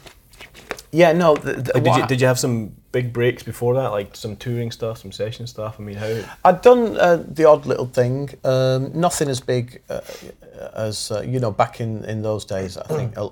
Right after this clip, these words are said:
Speaker 1: most of the music business was, was down in London, so
Speaker 2: Mm.
Speaker 1: even if you were from Manchester, you'd often go down to doing that. Um, but what I did start doing back then was working with, um, a gentleman named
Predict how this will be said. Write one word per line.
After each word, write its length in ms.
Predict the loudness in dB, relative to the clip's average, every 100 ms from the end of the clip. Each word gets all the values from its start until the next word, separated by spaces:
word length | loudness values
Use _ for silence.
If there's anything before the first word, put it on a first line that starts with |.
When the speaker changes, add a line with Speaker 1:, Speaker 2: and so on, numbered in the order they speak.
| -6
Speaker 1:
most 380 | -2 -2 -2 -6
of 60 |
the 60 | -6
music 280 | -6 -8 -10
business 420 | -10 -10 -12 -10
was, 280 | -10 -10 -12 -14
was 180 | -14
down 300 | -8 -8 -6
in 80 | -6
London, 360 | -6 -6 -8 -8
so 120 | -4
Speaker 2:
Mm. 60 | -2
Speaker 1:
even 120 | -2
if 100 | -6
you 80 | -6
were 80 | -8
from 180 | -8 -8
Manchester, 460 | -8 -10 -14 -12
you'd 220 | -10 -10 -14 -20 -20
often 240 | -16 -12
go 140 | -8 -8
down 240 | -8 -10
to 160 | -12 -14
doing 180 | -14 -14
that. 160 | -16 -18 -20 -20 -20 -20 -8
Um, 300 | -2 -2 -2 -8 -18 -20 -20 -20 -6 2
but 100 | 6
what 120 | 8
I 60 |
did 320 | 8 4 4 4
start 320 | 6 6 4
doing 260 | 0 -2
back 220 | -2 -4 -4
then 200 | -4 -4
was 200 | -6 -6
working 400 | -6 -6 -8 -8
with, 180 | -8
um, 320 | -8 -8 -10 -14 _ _ _ _ -16
a 60 |
gentleman 500 | -6 -6 -6 -8 -8
named 440 | -8 -8 -10 -12